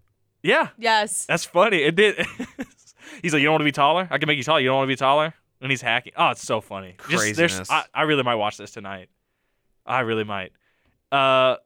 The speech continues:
Speaker 3: Did you not watch it? When's the last time you watched it?
Speaker 1: Last night.
Speaker 3: Oh.
Speaker 2: Alex and I watched
Speaker 1: Yesterday.
Speaker 2: it right
Speaker 3: We
Speaker 2: before
Speaker 3: watched it in,
Speaker 2: this.
Speaker 3: in the station manager's office.
Speaker 2: Separately,
Speaker 1: So
Speaker 2: but
Speaker 1: good.
Speaker 2: together.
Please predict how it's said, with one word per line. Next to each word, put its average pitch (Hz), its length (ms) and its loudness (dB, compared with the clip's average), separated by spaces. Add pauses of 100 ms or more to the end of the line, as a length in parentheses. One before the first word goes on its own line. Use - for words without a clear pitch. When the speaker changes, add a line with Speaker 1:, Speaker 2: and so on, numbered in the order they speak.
Speaker 3:
Did 143 140 -10
you 185 100 -4
not 202 100 2
watch 208 220 0
it? - 20 -10
When's 190 180 -4
the 208 60 0
last 190 160 0
time 208 80 -10
you 170 80 -6
watched 247 300 -10
it? - 100 -20 (320)
Speaker 1:
Last 113 320 -4
night. 113 300 -6
Speaker 3:
Oh. 120 140 -2 (120)
Speaker 2:
Alex 208 260 -2
and 220 80 -12
I 202 100 -4
watched 190 160 2
Speaker 1:
Yesterday. 208 340 -4
Speaker 2:
it 175 40 -12
right 170 220 -8
Speaker 3:
We 147 60 -2
Speaker 2:
before 156 100 2
Speaker 3:
watched 165 260 2
it 147 80 -2
in, 151 180 -2
Speaker 2:
this. - 100 -16
Speaker 3:
in 190 240 2
the 175 80 0
station 143 420 0
manager's 120 380 -6
office. 117 400 -2
Speaker 2:
Separately, 175 680 -12
Speaker 1:
So 175 240 -12
Speaker 2:
but 185 100 -8
Speaker 1:
good. 190 60 -18
Speaker 2:
together. 165 420 -12